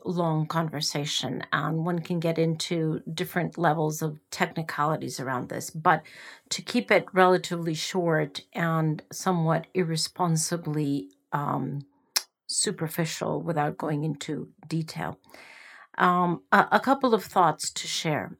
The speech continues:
The first is the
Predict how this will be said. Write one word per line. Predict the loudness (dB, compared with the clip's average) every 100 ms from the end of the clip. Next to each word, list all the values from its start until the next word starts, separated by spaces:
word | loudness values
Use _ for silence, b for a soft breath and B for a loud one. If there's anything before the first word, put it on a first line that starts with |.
| _
The | -10 -4 0 0
first | 4 4 4 0 -2
is | 2 4 4 4 2 -2 -6 b b b b b b b _ _ -10
the | -4 2 4 4 2 0